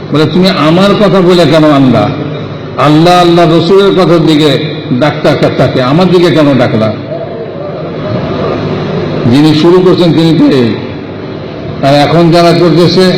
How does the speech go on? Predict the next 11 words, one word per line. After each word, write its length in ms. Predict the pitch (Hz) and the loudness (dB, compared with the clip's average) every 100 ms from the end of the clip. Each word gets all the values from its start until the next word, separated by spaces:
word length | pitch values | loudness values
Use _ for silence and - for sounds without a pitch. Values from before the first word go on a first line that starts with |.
| - - - - - | -4 -6 -8 -10 -6
"আমার 260 | 147 156 160 | 0 2 2
সঙ্গে 300 | 160 151 143 | 2 2 2
আসো, 240 | 123 - | 0 0
আমার 160 | 127 131 | 0 0
সঙ্গে।" 480 | 107 104 - - 135 | -2 -4 -6 -6 0
আরে 120 | 160 | 2
এতদিন 500 | 156 151 160 170 156 | 2 2 2 2 2
ছিল 180 | 170 175 | 2 2
আল্লাহর 400 | 160 160 165 165 | 2 2 2 2
দিকে 320 | 165 175 175 | 2 2 2
আসো, 300 | 151 135 | 2 0